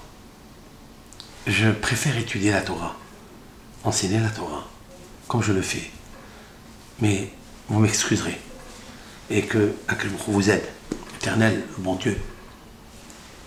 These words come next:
Écoutez les cours et vous avez des conseils. Vous avez beaucoup de conseils dans ce shiurim là. Je vous demande de partager au maximum.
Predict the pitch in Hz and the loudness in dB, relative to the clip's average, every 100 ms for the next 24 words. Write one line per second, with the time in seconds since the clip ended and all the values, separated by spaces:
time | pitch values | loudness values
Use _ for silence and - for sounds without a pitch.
0 | - - 185 214 190 - 202 - - - | -4 0 6 8 8 6 0 0 -8 -18
1 | - - - 120 120 143 127 123 139 127 | -18 -6 0 2 4 4 4 4 4 4
2 | 123 95 - - - - - - - - | 4 2 -2 -12 -18 -20 -20 -20 -20 -2
3 | 117 123 127 151 151 131 127 120 - 107 | 2 4 6 4 4 4 4 2 2 2
4 | 104 - 98 98 90 92 87 82 - - | 2 2 2 2 2 0 -2 -4 -8 -14
5 | - - - - - - - - - - | -20 -20 -20 -20 -20 -12 -10 -8 -10 -4
6 | 117 110 123 135 104 95 85 - - - | 0 2 4 4 4 4 4 -4 -8 -2
7 | - - 95 101 90 87 - - 80 67 | 0 2 2 2 2 0 -2 -2 -4 -6